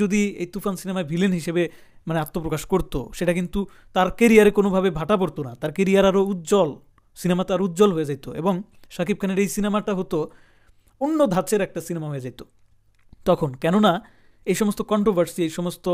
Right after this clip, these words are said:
এই যে দ্বন্দ্ব, ভেতরের দ্বন্দ্ব, শাকিব খান কিন্তু কখনোই এই দ্বন্দ্বটাকে মুখ দিয়ে প্রকাশও করে নাই, বা শাকিব খান কিন্তু কখনোই আফরান নিশোর ওই সমস্ত খোঁচাখুচি কথাবার্তায়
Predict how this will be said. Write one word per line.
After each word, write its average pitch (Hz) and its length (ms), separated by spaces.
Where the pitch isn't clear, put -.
এই 147 120
যে 160 80
দ্বন্দ্ব, 170 280
ভেতরের 160 320
দ্বন্দ্ব, 156 240
শাকিব 185 320
খান 220 180
কিন্তু 214 140
কখনোই 170 400
এই 165 120
দ্বন্দ্বটাকে 185 480
মুখ 170 180
দিয়ে 175 120
প্রকাশও 196 360
করে 214 180
নাই, 247 160
বা 170 80
শাকিব 190 240
খান 185 140
কিন্তু 185 220
কখনোই 185 340
আফরান 170 240
নিশোর 185 320
ওই 160 120
সমস্ত 170 260
খোঁচাখুচি 175 400
কথাবার্তায় 175 480